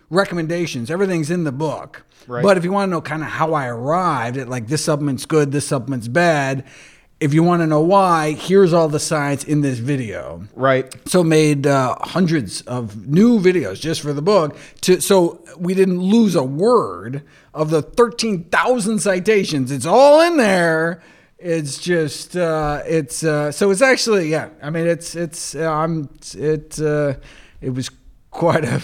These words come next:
Speaker 1: project.
Speaker 2: I, I bet, like, level with me. I mean, how long did it
Speaker 1: Years,
Speaker 2: take?
Speaker 1: three years.
Speaker 2: Three
Speaker 1: Took me
Speaker 2: years.
Speaker 1: three years.
Speaker 2: I
Speaker 1: Yeah.
Speaker 2: believe you could
Speaker 1: I
Speaker 2: have
Speaker 1: mean,
Speaker 2: told me
Speaker 1: I, I
Speaker 2: ten.
Speaker 1: wasn't, I, I, yeah, I, I was not prepared. I didn't know there was that much in the anti-aging literature.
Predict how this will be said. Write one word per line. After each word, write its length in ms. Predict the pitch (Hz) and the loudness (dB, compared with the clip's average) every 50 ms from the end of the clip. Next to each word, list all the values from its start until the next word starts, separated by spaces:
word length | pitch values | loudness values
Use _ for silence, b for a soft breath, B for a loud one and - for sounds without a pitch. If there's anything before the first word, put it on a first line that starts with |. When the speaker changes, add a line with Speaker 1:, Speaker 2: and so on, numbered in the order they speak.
| - - | -8 -8
Speaker 1:
project. 320 | - 175 151 143 131 - | -4 -2 -2 -2 -2 -4
Speaker 2:
I, 100 | 143 170 | -4 -2
I 20 | - | 0
bet, 200 | 185 208 180 202 | 0 0 2 4
like, 320 | 202 196 160 165 165 143 | 4 4 2 0 -4 -2
level 340 | 151 156 190 294 - 185 135 | 0 2 2 2 2 0 0
with 160 | 135 127 - | 0 -2 -2
me. 80 | 147 135 | -4 -4
I 160 | 123 139 175 | 0 0 0
mean, 160 | 175 180 165 | 0 0 -4
how 360 | 135 - - - 160 185 196 | -4 -6 -2 2 2 4 4
long 580 | 214 185 143 123 127 143 170 180 170 147 135 104 | 2 0 -2 0 2 2 2 2 2 -2 -4 -4
did 240 | 123 135 147 147 131 | -2 -2 -2 0 0
it 80 | 139 | 0
Speaker 1:
Years, 140 | 151 147 135 127 | 0 0 0 0
Speaker 2:
take? 120 | 127 117 | -2 -2
Speaker 1:
three 140 | 165 170 165 | 0 0 0
years. 260 | 151 131 117 98 - - - - - - - | 0 -2 -4 -6 -10 -16 -20 -20 -20 -14 -6
Speaker 2:
Three 40 | |
Speaker 1:
Took 80 | - 147 | -2 -2
me 80 | 147 135 | 0 0
Speaker 2:
years. 100 | 123 120 | -2 -2
Speaker 1:
three 100 | 135 123 | -4 -4
years. 220 | 117 113 101 - - | -4 -6 -8 -8 -2
Speaker 2:
I 80 | 123 131 | 0 0
Speaker 1:
Yeah. 40 | 127 | 0
Speaker 2:
believe 240 | 127 139 135 - | 0 -2 -4 -4
you 160 | 139 131 165 208 | -2 -2 -2 0
could 120 | - 180 | 2 2
Speaker 1:
I 0 | |
Speaker 2:
have 60 | 190 | 4
Speaker 1:
mean, 80 | 208 208 | 4 4
Speaker 2:
told 120 | 202 220 | 4 4
me 60 | 240 | 4
Speaker 1:
I, 80 | 226 - | 2 2
I 40 | 202 | 0
Speaker 2:
ten. 80 | 214 233 | 2 4
Speaker 1:
wasn't, 340 | 233 226 - 214 202 175 - | 2 2 2 0 -6 -6 -8
I, 180 | - 160 170 175 | -4 -2 -2 -2
I, 300 | - - 110 143 147 139 | -2 -4 -8 -8 -8 -8
yeah, 360 | 139 156 165 160 139 110 - - | -4 -2 -2 -2 -2 -4 -6 -8
I, 160 | - 143 151 156 | -6 -4 -4 -2
I 120 | 123 147 | -2 -2
was 160 | 156 151 151 131 | -2 -2 -2 -2
not 280 | 147 147 143 135 - | 0 -2 -2 -2 -4
prepared. 360 | - 123 110 131 139 135 120 - | -6 -6 -6 -4 -6 -4 -2 0
I 120 | 170 208 | 0 2
didn't 180 | 285 302 285 208 | 2 2 0 0
know 140 | 165 170 170 | -2 -2 -2
there 120 | 156 139 | -4 -6
was 100 | 139 131 | -6 -6
that 140 | 147 143 139 | -6 -6 -6
much 220 | 147 147 135 135 - | -6 -8 -8 -8 -8
in 160 | 147 165 170 | -6 -6 -4
the 140 | 151 110 104 | -4 -6 -6
anti-aging 540 | 104 104 110 104 104 101 98 107 85 98 | -8 -8 -8 -8 -8 -8 -10 -10 -12 -12
literature. 540 | 104 104 92 82 85 - - - 52 - 98 | -10 -10 -10 -12 -12 -14 -14 -16 -16 -18 -20